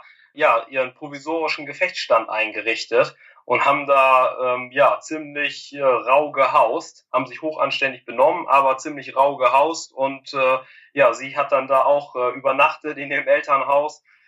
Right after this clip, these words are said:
äh, inmitten von lauter schnarchenden Kanadiern, die sich da ausgeruht haben, äh, um fit zu sein auf dem Marsch auf Emden.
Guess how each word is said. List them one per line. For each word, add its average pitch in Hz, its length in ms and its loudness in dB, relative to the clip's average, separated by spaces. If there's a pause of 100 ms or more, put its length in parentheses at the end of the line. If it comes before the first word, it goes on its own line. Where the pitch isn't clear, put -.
(180)
äh, 135 200 4
inmitten 143 360 -10
von 135 180 -2
lauter 139 320 4
schnarchenden 139 800 0
Kanadiern, 135 600 4
die 120 100 -20
sich - 120 -20
da 120 120 2
ausgeruht 120 600 -2
haben, 120 460 2 (260)
äh, 123 140 4
um 127 180 0
fit - 240 -14
zu 143 140 -14
sein 135 240 4
auf 127 140 0
dem 135 140 -10
Marsch 139 280 2
auf 135 120 -4
Emden. 123 320 -2